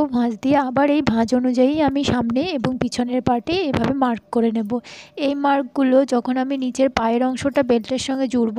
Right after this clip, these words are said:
তখন এই মার্কগুলোর প্রয়োজন হবে, তাই আমি এভাবে mark করে নিয়েছি।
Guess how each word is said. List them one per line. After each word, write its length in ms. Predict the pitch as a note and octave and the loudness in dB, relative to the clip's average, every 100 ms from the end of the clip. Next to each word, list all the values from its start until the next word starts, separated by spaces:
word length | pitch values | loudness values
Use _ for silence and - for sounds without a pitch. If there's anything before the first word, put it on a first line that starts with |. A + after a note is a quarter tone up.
| B3+ | 0
তখন 340 | C4+ B3 - C#4+ | 2 -2 0 -2
এই 160 | C#4+ B3 | -2 0
মার্কগুলোর 580 | A#3 A#3 G3+ B3 C4 C#4+ | 0 -2 -2 2 2 4
প্রয়োজন 420 | B3+ A#3+ A#3 A3+ | 2 2 0 -2
হবে, 260 | G#3 G#3+ A#3 - - - - | -2 -2 -6 -12 -20 -20 -4
তাই 160 | A#3+ C4 | 0 2
আমি 160 | C4 C#4+ | 0 0
এভাবে 240 | C4+ C#4 | 2 2
mark 280 | C#4+ A#3 A#3+ - | 2 0 -2 -2
করে 200 | A3+ A3+ | 0 0
নিয়েছি। 460 | A3 A3 G#3+ - | -2 -4 -6 -10